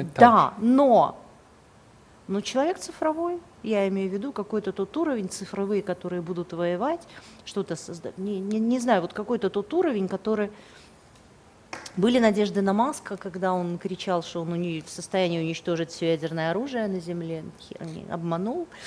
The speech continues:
Speaker 2: Цукерберг тоже обманул, как бы, самую метавселенную. Нет ничего. А, вот одни, а, об-, об-, обещалова, ещё и устроил Талибан,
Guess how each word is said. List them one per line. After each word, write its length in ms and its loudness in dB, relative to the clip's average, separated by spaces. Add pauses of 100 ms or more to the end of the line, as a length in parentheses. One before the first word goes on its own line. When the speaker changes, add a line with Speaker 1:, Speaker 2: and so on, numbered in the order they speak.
(220)
Speaker 2:
Цукерберг 600 0
тоже 300 0
обманул, 520 0
как 240 -8
бы, 380 -6
самую 400 2
метавселенную. 960 0
Нет 260 -6
ничего. 640 -6 (220)
А, 200 -10
вот 200 -12
одни, 360 -4
а, 580 -4
об-, 160 -6
об-, 200 -2
обещалова, 680 -2
ещё 320 -4
и 300 -2 (360)
устроил 540 4
Талибан, 560 2